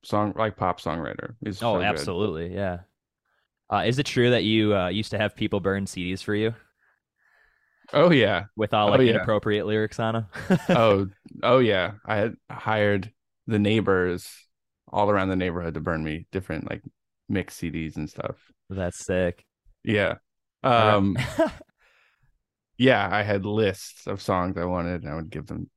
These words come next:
Speaker 1: to 'em.
Speaker 2: And they just hooked it up. No
Speaker 1: They really
Speaker 2: questions
Speaker 1: did.
Speaker 2: asked. <laughs>
Speaker 1: They really did. It was awesome. It was crucial, honestly.
Speaker 2: Right. <laughs> I used to always,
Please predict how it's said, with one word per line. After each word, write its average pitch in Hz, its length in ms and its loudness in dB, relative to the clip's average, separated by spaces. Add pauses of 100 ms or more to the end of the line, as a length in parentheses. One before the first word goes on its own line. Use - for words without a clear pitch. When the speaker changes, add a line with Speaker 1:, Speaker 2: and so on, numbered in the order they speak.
(140)
Speaker 1:
to - 120 -12
'em. - 240 -10 (480)
Speaker 2:
And 90 100 -14
they 85 80 -12
just 85 120 -16
hooked 90 200 -6
it 82 60 -4
up. 87 240 -2 (640)
No 95 140 -6
Speaker 1:
They 95 80 2
really 107 160 2
Speaker 2:
questions 107 60 0
Speaker 1:
did. 107 100 4
Speaker 2:
asked. 104 240 -2 (400)
<laughs> - 260 -4 (340)
Speaker 1:
They 135 140 8
really 135 320 8
did. 113 380 4
It 101 80 0
was 101 100 0
awesome. 101 480 0 (160)
It - 40 -4
was 107 280 -6 (160)
crucial, 143 440 4
honestly. 87 520 -4 (340)
Speaker 2:
Right. 98 300 -2 (560)
<laughs> - 300 -16
I - 60 2
used 101 200 0
to 101 80 0
always, 98 380 0